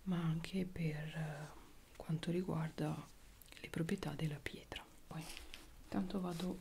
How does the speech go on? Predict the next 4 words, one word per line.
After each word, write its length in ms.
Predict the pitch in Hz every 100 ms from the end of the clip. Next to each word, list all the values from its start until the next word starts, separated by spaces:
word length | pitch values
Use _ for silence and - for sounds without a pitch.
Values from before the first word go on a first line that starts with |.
| -
a 320 | 170 170 165
riporre 760 | - 165 - 175 180 185 175 165 - - - - - - - - - - - - -
nelle 680 | 170 170 165 165 156 151 151 -
confezioni 1120 | - 160 - 160 - - 175 175 202 240 285